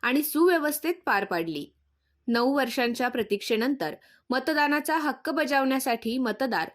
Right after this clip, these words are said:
उत्साहाने बाहेर पडले. नगराध्यक्ष पदाचे तीन तर नगरसेवक पदाचे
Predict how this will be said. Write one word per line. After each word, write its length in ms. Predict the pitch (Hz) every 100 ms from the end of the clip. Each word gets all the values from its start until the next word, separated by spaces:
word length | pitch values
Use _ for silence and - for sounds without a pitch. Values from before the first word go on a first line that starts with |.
| -
उत्साहाने 580 | 254 - 349 349 330 359
बाहेर 340 | 339 208 208
पडले. 360 | 208 180 160 156 - _ _ _ _ _ _ _ _ -
नगराध्यक्ष 680 | 262 277 370 311 349 - 392
पदाचे 500 | 359 262 240 233 233 208
तीन 220 | 185 226 - _
तर 140 | 262 262
नगरसेवक 580 | 247 208 233 240 247 240
पदाचे 540 | - 202 226 - -